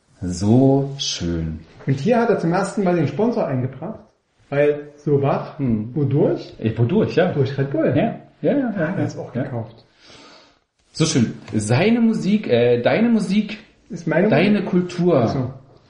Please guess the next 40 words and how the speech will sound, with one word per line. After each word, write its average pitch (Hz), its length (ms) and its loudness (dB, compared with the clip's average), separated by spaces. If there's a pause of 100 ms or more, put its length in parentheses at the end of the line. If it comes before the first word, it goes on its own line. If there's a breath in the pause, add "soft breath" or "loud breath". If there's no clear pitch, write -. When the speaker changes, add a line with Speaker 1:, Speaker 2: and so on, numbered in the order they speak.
(140)
Speaker 1:
Du 147 180 4
bist 156 320 0
so 143 400 2
bunt, 131 540 2
rund 117 500 2
um 110 160 4
die 107 120 0
Uhr. 90 340 -2 (260 loud breath)
Bei 117 80 4
bunt 160 320 2
dachte 202 220 0
ich 208 80 0
tatsächlich 185 420 0
auch 180 140 -2
an 180 80 0
Speaker 2:
Fischerart 160 400 -2
Speaker 1:
Fischerart, 139 260 0
Speaker 2:
kommt 139 140 0
aus - 60 -8
der 143 80 0
Speaker 1:
bunt, 160 180 0
Speaker 2:
Ecke. 147 340 0
Speaker 1:
ja. 175 60 0 (180)
So 151 140 -2
die 143 180 0
Wände 175 220 -2
und 220 160 0
so. 285 240 0 (400 loud breath)
Und - 180 -2
ich 226 100 2
hab 262 120 2
ja 233 80 2
beim 180 180 2
ersten 175 260 0
Mal 175 80 2
wieder, 214 200 0
hab 247 100 -6
ich - 100 -8
nämlich, 180 240 -2
äh, - 200 -4